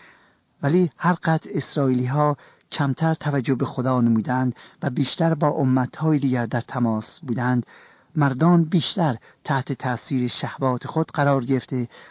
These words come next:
و در نتیجه به سوی زنان غیر اسرائیلی که عمل زنا براشون مسئولیت و ناراحتی وجدان به بار نمی آورد، می روند و مرتکب عمل زنا می شدند. در تاریخ اسرائیل آمده است که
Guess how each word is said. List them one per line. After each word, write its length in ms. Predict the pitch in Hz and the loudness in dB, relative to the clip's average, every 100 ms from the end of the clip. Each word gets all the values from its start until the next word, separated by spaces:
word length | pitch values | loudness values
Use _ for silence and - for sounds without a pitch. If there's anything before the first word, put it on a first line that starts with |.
| - | -4
و 80 | 139 | 0
در 160 | 156 | 4
نتیجه 560 | 190 170 - 143 156 139 - - - | 6 4 2 0 0 0 -6 -18 -6
به 60 | |
سوی 380 | 147 - 190 180 | -6 0 4 4
زنان 580 | 151 131 139 180 175 160 - | 2 2 2 4 4 2 0
غیر 280 | 139 127 131 | -2 0 0
اسرائیلی 580 | 127 - 120 135 143 143 | -2 -2 0 2 2 0
که 240 | - 139 - - - | -2 -4 -6 -20 -2
عمل 320 | 143 180 190 | 2 4 4
زنا 440 | 139 135 156 160 - - - | 2 2 4 2 0 -12 -4
براشون 500 | 143 165 - 165 139 - _ | 0 0 2 2 0 -4 _
مسئولیت 720 | 139 139 - - 131 123 139 151 | 0 0 -2 -2 0 0 -2 -2
و 120 | 139 | 0
ناراحتی 640 | 139 139 135 131 127 139 | 2 2 0 -2 -2 -2
وجدان 460 | 127 127 113 135 131 | 0 0 0 2 2
به 100 | 123 | 4
بار 260 | 123 120 127 | 2 0 0
نمی 220 | 120 113 | 0 0
آورد، 400 | 107 117 123 - - - | -2 -4 -4 -6 -18 -8
می 180 | - 147 | 2 2
روند 380 | 151 139 135 120 - - | 4 2 0 0 -6 -10
و 220 | - 127 | -2 0
مرتکب 760 | 120 123 - 123 - 113 117 104 - - | 2 -2 -2 -6 -4 -2 -2 -4 -10 -12
عمل 360 | - 120 113 107 | -2 0 2 0
زنا 380 | 104 139 143 107 | -2 2 2 2
می 120 | 107 | -4
شدند. 440 | - 104 98 92 - _ _ _ _ _ _ _ _ _ _ _ _ - | -6 -8 -10 -10 -16 _ _ _ _ _ _ _ _ _ _ _ _ -4
در 120 | 143 | -2
تاریخ 420 | 143 151 165 190 190 | 0 2 2 2 2
اسرائیل 440 | 156 - 143 151 | 0 0 0 0
آمده 340 | - 123 123 165 | 0 0 2 2
است 180 | 160 | 0
که 180 | - 156 | 0 -2